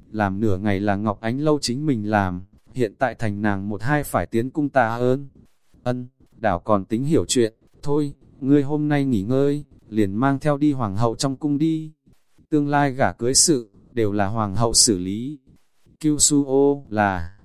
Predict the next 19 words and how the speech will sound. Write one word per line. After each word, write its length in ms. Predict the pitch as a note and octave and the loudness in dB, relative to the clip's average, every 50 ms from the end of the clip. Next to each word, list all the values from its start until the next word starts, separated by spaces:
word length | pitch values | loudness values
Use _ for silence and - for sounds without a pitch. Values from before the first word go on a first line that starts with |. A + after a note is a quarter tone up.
| _ _ _ _ _ _ _ _ | _ _ _ _ _ _ _ _
đối 180 | G2+ A2 A2+ A2+ | -2 0 0 0
với 180 | A2 A#2 B2+ C3+ | 0 -2 -2 -2
hoàng 300 | C#3 D3 B2+ G#2+ G2 G2 | -2 -2 -4 -4 -2 0
đế 160 | G2+ A2 B2+ | 0 0 2
lời 200 | D3 C#3 A#2 G2 | 2 2 0 0
nói 240 | G2+ G#2+ A2 B2 C#3+ | 0 -2 -2 -2 -2
Ngọc 220 | D#3 D#3 A#2+ - | -2 -4 -4 -4
Ánh 180 | - A2+ A#2+ C3+ | -4 -4 -4 -2
Lâu 220 | D3+ D3+ D3 C#3 | 0 2 2 2
ứng 160 | B2 A2+ B2+ C#3 | 0 -2 -4 -4
hạ, 300 | D3+ E3 D3+ C3 A2+ G#2 _ _ _ _ | -2 -2 -2 -2 -4 -8 _ _ _ _
Tiêu 160 | - D#3+ D3+ C#3+ | 0 2 2 2
Tuyết 180 | - G3 F3 | 4 2 2
Mạch 240 | D#3+ C#3+ A#2 G2+ - | 2 0 -4 -2 -2
trong 180 | - C#3 C3+ C3 | -4 -2 0 0
lòng 240 | B2+ G#2+ G2+ G2 | 0 0 -2 -2
một 180 | G#2+ G#2 G2 A2 | -6 -6 -6 -4
bụng 180 | B2 A2+ G#2 G#2 | -6 -6 -6 -6
khí, 460 | - - A#2 A#2 A#2+ C3+ D3 D3 | -10 -8 -6 -6 -6 -6 -8 -12